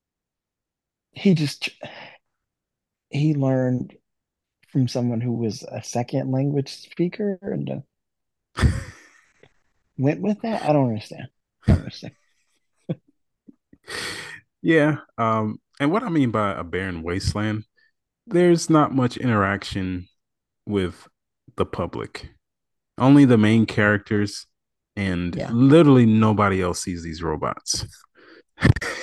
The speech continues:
Speaker 2: Even at the end of this movie, it's
Speaker 1: Not
Speaker 2: like they
Speaker 1: even by
Speaker 2: still
Speaker 1: accident.
Speaker 2: don't exist.
Speaker 1: Uh, <laughs> yeah. It's not like in the, the originals where it's like they're running through towns and, you know,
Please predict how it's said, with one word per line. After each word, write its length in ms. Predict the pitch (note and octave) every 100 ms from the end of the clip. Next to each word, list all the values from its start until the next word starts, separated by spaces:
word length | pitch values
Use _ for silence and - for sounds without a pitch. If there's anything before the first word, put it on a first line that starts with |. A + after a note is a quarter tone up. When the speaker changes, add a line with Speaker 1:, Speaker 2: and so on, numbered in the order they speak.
| - - - - _ _ _ _ - - _ - - _ - A#2+ - - - - -
Speaker 2:
Even 200 | G3+ F3+
at 100 | E3
the 60 |
end 120 | C#3+ C3+
of 60 |
this 220 | A#2 G#2+
movie, 360 | A2+ G#2+ G2 F#2+ - -
it's 200 | D3+ F3
Speaker 1:
Not 80 |
Speaker 2:
like 60 | -
they 40 | F3
Speaker 1:
even 120 | D3
by 80 | C#3+ D3
Speaker 2:
still 200 | C#3 C3
Speaker 1:
accident. 80 | A#2
Speaker 2:
don't 180 | A2+ G#2
exist. 640 | F2+ F#2+ F2 - - - - - -
Speaker 1:
Uh, 160 | - - - - - - - -
<laughs> 400 | - - - - - _ _ - _ _ _ _ _ _ - - - - B3 -
yeah. 260 | - G#3+ F3 - _ _ -
It's 180 | G3 E3+
not 380 | F3+ E3 D#3 -
like 140 | D#3
in 120 | E3 D3
the, 180 | C#3+ -
the 200 | C3+ C#3+
originals 1000 | C#3+ D3+ D3 C3+ _ _ _ _ C#3+ B2+
where 120 | C#3 B2
it's 120 | -
like 120 | B2+
they're 100 | B2+
running 180 | B2+ B2
through 140 | A#2+ - -
towns 500 | C#3+ B2+ B2 B2 A#2
and, 240 | G#2+ G#2 - _ _ -
you 80 | C3
know, 180 | F#2